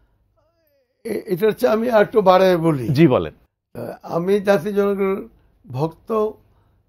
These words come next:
Speaker 1: আমার জ্ঞান হওয়ার পর থেকেই।
Speaker 2: আচ্ছা।
Speaker 1: আমি ওনার ভক্ত আর কি। পর্যায়ক্রমে বয়স একটু বাড়তে লাগলো, তাই স্কুলে পড়াশোনা করি।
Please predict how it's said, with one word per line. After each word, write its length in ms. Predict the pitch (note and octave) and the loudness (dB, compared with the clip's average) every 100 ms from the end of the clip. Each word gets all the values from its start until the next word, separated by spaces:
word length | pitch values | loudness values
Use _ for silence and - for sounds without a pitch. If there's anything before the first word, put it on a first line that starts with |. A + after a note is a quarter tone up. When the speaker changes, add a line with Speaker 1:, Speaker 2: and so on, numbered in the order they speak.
| _ | _
Speaker 1:
আমার 280 | D3+ E3 C3 | -8 -6 0
জ্ঞান 240 | G3 F#3+ | 2 2
হওয়ার 260 | E3+ F3+ F3 | 2 2 0
পর 160 | F#3+ - | -4 -6
থেকেই। 320 | - - A2+ - _ _ _ _ _ _ | -12 -20 -20 -20 _ _ _ _ _ _
Speaker 2:
আচ্ছা। 340 | - D#2+ _ - A3+ | -12 -12 _ -18 -6
Speaker 1:
আমি 200 | D#3 D3+ | -4 -4
ওনার 260 | D3+ C#3+ | -6 -6
ভক্ত 380 | B2+ A2+ A#2 - | -8 -10 -12 -14
আর 160 | - - _ | -16 -16 _
কি। 80 | _ _ _ _ _ _ _ - | _ _ _ _ _ _ _ -12
পর্যায়ক্রমে 560 | F#3 F#3+ G#3+ G#3 G#3+ | -10 -6 -8 -4 -4
বয়স 380 | F#3+ F3 F3+ F3+ | -2 2 0 0
একটু 220 | A#3 E3 | -12 -12
বাড়তে 300 | E3+ D#3+ - | -6 -6 -6
লাগলো, 520 | F#3+ E3 E3 F3 F3 - _ _ _ _ _ _ _ _ _ _ _ _ _ _ - | -6 -6 -6 -8 -8 -14 _ _ _ _ _ _ _ _ _ _ _ _ _ _ -18
তাই 160 | A#2+ | -14
স্কুলে 340 | F#3 - E3 F3 | -14 -8 -4 -4
পড়াশোনা 560 | F#3 F3 E3+ F#3 F3+ | 0 0 0 -4 -6
করি। 420 | E3 F3 E3+ F3 | -6 -8 -8 -10